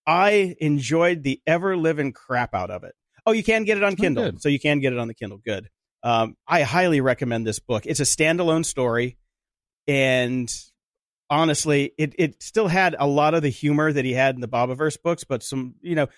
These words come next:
Speaker 1: more really good, solid sci-fi.
Speaker 2: Hmm.
Speaker 1: I don't know. I just, I really enjoyed the crap out of this book. And it's about a guy who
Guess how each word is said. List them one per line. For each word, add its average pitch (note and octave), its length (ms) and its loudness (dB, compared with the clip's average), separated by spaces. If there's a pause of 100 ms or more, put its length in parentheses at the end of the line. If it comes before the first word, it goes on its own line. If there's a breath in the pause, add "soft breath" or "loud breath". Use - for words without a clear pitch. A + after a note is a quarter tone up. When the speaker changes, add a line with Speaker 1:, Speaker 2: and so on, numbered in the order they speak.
(220 soft breath)
Speaker 1:
more D4+ 240 2 (140)
really F#3+ 220 2
good, D3+ 280 0
solid C3+ 320 2
sci-fi. A#2+ 640 0 (320)
Speaker 2:
Hmm. A#2 200 -6 (280)
Speaker 1:
I F#3+ 100 -4
don't G3+ 100 2
know. E3 120 2
I D#3+ 100 2
just, F#3+ 200 -4
I D#3 60 2
really E3+ 560 2
enjoyed C3 400 0
the A2 80 -8
crap G#2+ 360 -12
out F#2+ 120 -12
of F2+ 80 -18
this G2 140 -12
book. G2 280 -14 (220)
And C3 300 0
it's B2+ 100 -4
about E3 220 2
a - 40 -6
guy C#3+ 320 2
who C3 360 -2